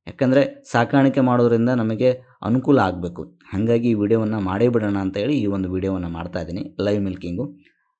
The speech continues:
ಆ, ಶಂಕರು ಮತ್ತು ಅವ್ರ ತಮ್ಮ ಈಗ ಹಾಲನ್ನು ಕರಿತಾ ಇದ್ದಾರೆ. So ಹಾಲು ನಮಗೆ ಎಷ್ಟು ಲೀಟ್ರ್ ಕೊಡ್ಬೋದು? ಒಂದು ಲೀಟ್ರ್ ಕೊಡುತ್ತಾ, ಎರಡು ಲೀಟ್ರ್ ಕೊಡುತ್ತಾ,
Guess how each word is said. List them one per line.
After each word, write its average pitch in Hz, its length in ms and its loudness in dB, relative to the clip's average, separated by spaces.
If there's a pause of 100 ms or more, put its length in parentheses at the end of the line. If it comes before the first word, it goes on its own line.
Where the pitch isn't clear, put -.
(600)
ಆ, - 20 -6 (1400)
ಶಂಕರು 135 460 4
ಮತ್ತು 127 220 4
ಅವ್ರ 104 140 6
ತಮ್ಮ 104 260 -2
ಈಗ 101 160 0
ಹಾಲನ್ನು 95 720 -4 (220)
ಕರಿತಾ 104 320 0
ಇದ್ದಾರೆ. 90 500 -4 (340)
So 98 60 -10
ಹಾಲು 113 280 2
ನಮಗೆ 107 300 0
ಎಷ್ಟು 98 240 -6
ಲೀಟ್ರ್ 113 200 -4
ಕೊಡ್ಬೋದು? 95 440 -2
ಒಂದು 98 220 -2
ಲೀಟ್ರ್ 101 200 -4
ಕೊಡುತ್ತಾ, 95 420 -6 (180)
ಎರಡು 101 180 -2
ಲೀಟ್ರ್ 110 220 0
ಕೊಡುತ್ತಾ, 98 560 -6